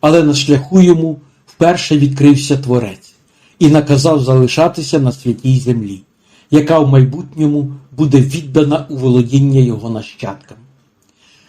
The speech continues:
Наслідуючи наказ Творця, Ісак оселився на цей період у Герарі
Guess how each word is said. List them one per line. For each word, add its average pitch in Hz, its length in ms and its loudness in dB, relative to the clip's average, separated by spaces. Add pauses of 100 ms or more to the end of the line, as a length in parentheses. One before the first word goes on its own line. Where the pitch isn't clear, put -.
(120)
Наслідуючи 170 680 2
наказ 147 380 0
Творця, 139 560 -2 (400)
Ісак 170 440 -2
оселився 156 600 2
на 143 100 0
цей 151 200 2
період 147 540 4
у 143 100 -8
Герарі 127 480 -2